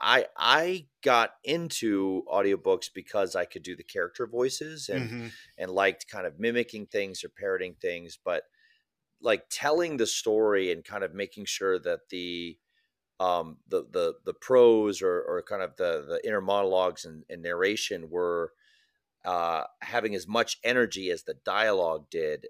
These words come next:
Speaker 1: was something I really had to learn. And sometimes that can be the most challenging part for me is, is really, you know, 'cause these productions are sometimes, you know, ten, twelve, sometimes fifteen, sixteen hours long.
Speaker 2: Yeah,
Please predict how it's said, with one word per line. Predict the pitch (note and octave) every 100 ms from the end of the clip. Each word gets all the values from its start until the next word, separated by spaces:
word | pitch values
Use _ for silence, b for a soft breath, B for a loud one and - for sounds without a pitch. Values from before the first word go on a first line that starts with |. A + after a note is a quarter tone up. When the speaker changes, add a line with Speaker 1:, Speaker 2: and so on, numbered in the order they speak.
| _
Speaker 1:
was | F#2 F2+
something | G#2+ F#2+ F#2
I | E2+
really | D#2+ E2+
had | E2 D#2+
to | D#2+
learn. | D#2+ D#2+ C2+ A1+
And | F2
sometimes | - A#2+ A#2+ C#3 A2 D#2+
that | G2+ G#2+ A2 -
can | A2+
be | F#2 F#2+
the | F#2
most | F2+ E2
challenging | - D3+ D3+ A#2+ G#2+
part | - G2+ -
for | F#2+
me | F#2+ F#2
is, | F2 D#2+ - b b b
is | F#2+ F#2
really, | A#2+ A2+ G2+ -
you | A2+
know, | F#2+
'cause | G2
these | G#2+ D#3+
productions | - G#2 G#2 - F#2 E2+ D#2 - - _ _ _ _ _ -
are | E2+ E2+ D#2+ D#2 D#2 D#2 D2+ -
sometimes, | - A2+ G#2 G#2 F#2+ F2 E2 D2+ - - -
you | G2+
know, | D#2+ D2+ -
ten, | A2 G2 F#2
twelve, | - F2+ F2 E2 -
sometimes | G2 F#2+ G2 F2
fifteen, | - G2+ - F#2 D#2+
sixteen | G2 - - E2+
hours | D2 D#2+ D2+ D2+
long. | D#2+ D2+ -
Speaker 2:
Yeah, | G#2 G2+